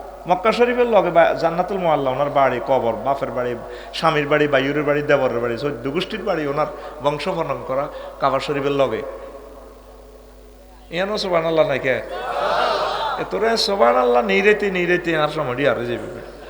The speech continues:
কাবজাব করিচ্ছ, ঠাস ঠাস করে ফিকা ফুটবি ডাইরেক্ট। তাহলে ভালো ভালো কথা শুনতে পারবি। এই যে যেটা ধরছে, চার লাইনও শেষ করতে পারতাম না। পৃষ্ঠা আছে বিশ গিয়া। তোরে তো কইছি, এই সাবজেক্ট ইয়ে নেই,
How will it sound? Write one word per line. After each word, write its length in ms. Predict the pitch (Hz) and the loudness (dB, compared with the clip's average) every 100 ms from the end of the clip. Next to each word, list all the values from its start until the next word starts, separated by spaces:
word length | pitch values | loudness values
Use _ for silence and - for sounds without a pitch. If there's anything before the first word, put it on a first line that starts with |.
| - | -6
কাবজাব 340 | - 160 165 233 - | 0 2 6 6 8
করিচ্ছ, 340 | 233 - - - | 6 6 2 2
ঠাস 240 | - 180 - | 2 0 0
ঠাস 220 | 180 - | -4 -4
করে 240 | - 233 220 - | -2 -2 -4 -4
ফিকা 220 | 190 180 | -2 0
ফুটবি 300 | 151 143 131 | 0 -4 -6
ডাইরেক্ট। 280 | 123 - - - - - - - - - | -4 -4 -8 -14 -18 -18 -18 -20 -20 -8
তাহলে 180 | - - | -2 0
ভালো 240 | 147 175 196 | 2 4 4
ভালো 200 | 240 262 | 4 4
কথা 220 | 208 175 | 2 0
শুনতে 360 | - 151 151 | -2 -4 -2
পারবি। 180 | 131 113 107 - - - - - - - - | -4 -4 -12 -14 -20 -20 -20 -20 -20 -20 -8
এই 120 | 160 | -4
যে 140 | 170 214 | -2 -2
যেটা 240 | 208 226 | 0 2
ধরছে, 360 | 208 202 - 175 | 4 2 2 -2
চার 180 | 175 160 | 0 0
লাইনও 300 | 170 175 175 | 2 0 0
শেষ 180 | 170 | -2
করতে 300 | - 143 - | -4 -6 -4
পারতাম 220 | 123 - 107 | -6 -6 -10
না। 120 | 107 - - - - - - | -12 -16 -18 -20 -20 -20 -10
পৃষ্ঠা 280 | 170 170 202 | -6 -2 2
আছে 160 | 185 175 | 0 2
বিশ 280 | 156 180 165 | 2 2 2
গিয়া। 140 | 135 - - - - - - - - | 0 -2 -12 -14 -16 -18 -20 -14 -4
তোরে 160 | 165 | 2
তো 160 | 190 220 | 4 6
কইছি, 580 | 214 214 247 202 151 - | 6 6 2 0 -4 -2
এই 140 | 170 | -2
সাবজেক্ট 420 | 165 170 160 196 | 0 0 0 -2
ইয়ে 140 | 202 196 | 0 0
নেই, 240 | 185 165 | 2 0